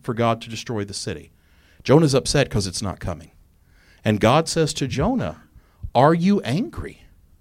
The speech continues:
And Jonah says to God, and this is the first time you as a reader, if you're reading this for the first time, that you actually find out why he fled, why those first two chapters he would do anything rather than obey God. And he said, "This is why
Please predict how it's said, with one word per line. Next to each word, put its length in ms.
And 160
Jonah 320
says 280
to 100
God, 320
and 100
this 160
is 60
the 80
first 320
time 240
you 160
as 100
a 80
reader, 380
if 120
you're 80
reading 280
this 100
for 140
the 80
first 260
time, 300
that 160
you 120
actually 320
find 280
out 160
why 180
he 180
fled, 340
why 160
those 220
first 260
two 80
chapters 500
he 80
would 160
do 200
anything 480
rather 240
than 120
obey 240
God. 360
And 160
he 60
said, 540
"This 400
is 160
why 560